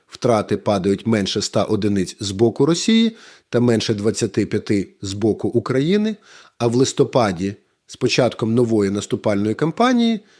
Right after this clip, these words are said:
співвідношення і рівень втрат зростають до безпрецедентного за цей і минулий рік рівня. Тобто в листопаді минулого року Росія втратила близько шестисот одиниць бойової техніки,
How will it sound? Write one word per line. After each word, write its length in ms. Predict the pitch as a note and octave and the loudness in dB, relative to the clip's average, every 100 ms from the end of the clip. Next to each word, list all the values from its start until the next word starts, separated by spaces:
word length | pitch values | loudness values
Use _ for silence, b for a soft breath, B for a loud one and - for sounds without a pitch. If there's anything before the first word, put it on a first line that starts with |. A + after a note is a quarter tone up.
| b | b
співвідношення 1040 | - - D3+ A#2+ B2 A2 B2 G2+ G#2+ G#2 G2+ | -16 0 0 2 0 2 2 2 -2 -2 0
і 100 | A#2 | 2
рівень 300 | A#2 G#2+ G#2 | 4 2 0
втрат 480 | - - F#2+ E2 - _ _ - | -4 -2 -2 -4 -10 _ _ -8
зростають 680 | G2+ A#2+ - B2+ G2+ F#2+ F2+ | -2 -2 0 0 0 0 -2
до 120 | A2 | -2
безпрецедентного 920 | G#2 - A#2 B2+ B2+ G#3+ A3 G3+ D#3+ | -2 -4 -4 -2 0 0 2 2 2
за 120 | G#2 | 0
цей 320 | G#2 - E3+ F3 | -2 2 2 2
і 40 | A2+ | 0
минулий 440 | A2 A2+ A2 G#2+ | 0 2 2 2
рік 200 | A2 - | 0 -2
рівня. 360 | F#2+ C#2+ C#2 - B B B B | -4 -6 -12 -18 B B B B
Тобто 280 | B2+ - A#2 | -4 0 2
в 60 | |
листопаді 640 | A#2 A#2 C#3+ A#2+ A2 F#2 G#2 | 2 2 0 2 0 0 -2
минулого 480 | A2 A2 A2 A#2 | 0 2 2 2
року 400 | F3 A3+ G#3+ G3+ b b b | 2 2 2 -2 b b b
Росія 420 | G#2+ A2 C3+ A#2+ | -4 -2 2 2
втратила 580 | G2+ - A2+ G2+ G2 F#2+ | 2 0 0 0 -2 -2
близько 380 | F2 G#2+ - G#2+ | 0 -2 0 -4
шестисот 680 | - A#2 - A#2 - G2+ - | -2 -4 -2 -2 0 -2 -2
одиниць 440 | A2+ G#2 A2 G#2 E2+ | -2 0 0 0 -2
бойової 440 | F2+ G2+ G2 G#2 | -2 0 0 -2
техніки, 560 | A#2 A3 A3 G#3 G3+ | 0 -2 0 -4 -4